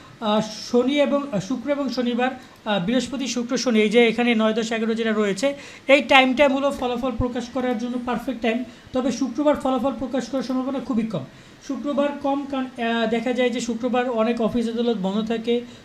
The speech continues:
শিক্ষা মন্ত্রণালয়ের এখানে অনেক কার্যক্রম থাকে, তো দেখা যায় বন্ধ থাকতেই পারে। But শনিবার ফলাফল প্রকাশ করা হইতে পারে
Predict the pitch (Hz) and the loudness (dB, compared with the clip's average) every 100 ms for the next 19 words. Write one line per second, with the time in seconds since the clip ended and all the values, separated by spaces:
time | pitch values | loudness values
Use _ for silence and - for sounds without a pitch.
0 | - - 220 233 233 226 233 220 254 247 | -10 -6 -2 0 0 -2 -2 -2 -2 0
1 | 233 214 226 247 240 254 294 285 262 262 | 2 2 0 -4 -4 -4 -4 -2 -2 0
2 | 226 240 240 233 - 247 233 269 - - | 0 0 -2 -4 -4 -2 -2 -2 -6 -16
3 | - 226 233 - - 277 294 226 233 240 | -4 0 0 -2 0 2 4 2 2 0
4 | 240 226 220 247 233 226 220 269 254 185 | -2 -4 -4 -6 -6 -8 -8 -6 -6 -2
5 | 208 226 226 254 302 | -2 -2 -2 -2 -2